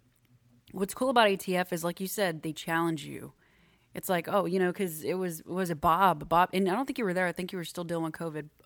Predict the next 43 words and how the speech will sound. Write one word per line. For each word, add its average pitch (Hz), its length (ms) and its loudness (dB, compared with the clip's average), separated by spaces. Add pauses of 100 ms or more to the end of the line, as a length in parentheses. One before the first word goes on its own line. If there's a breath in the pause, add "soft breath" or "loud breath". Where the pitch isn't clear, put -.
Bob 208 380 2
had 190 160 -4
to 175 60 -10
step - 260 -4
on 175 100 0
a, 160 160 -4
a 185 80 -4
twenty 202 380 -2
inch, 180 280 -4 (520 soft breath)
you 180 80 -4
know, 165 120 0
box. - 720 0
And 165 120 -4
Bob 302 260 4
is, 175 160 -4 (200)
has 180 240 -4
an 170 80 -4
amputated 170 480 -4
leg, 170 320 -2
and 160 140 -4
Bob 185 340 0
survived 180 380 -4
cancer 170 380 -4
after 165 180 -8
twenty-something 170 500 -4
years, 160 380 -4
and 160 80 -8
I'm 165 80 -6
hoping 180 220 -6
to 170 60 -2
get 160 160 -6
him 160 180 -6
on 156 160 -4
pretty 160 180 -6
soon, 160 360 -4 (680 loud breath)
uh, 170 200 0
to 180 120 -8
share 170 180 -2
that 175 220 2
story, 165 240 0
'cause 156 160 -10
it's - 260 -14
incredible. 165 920 -6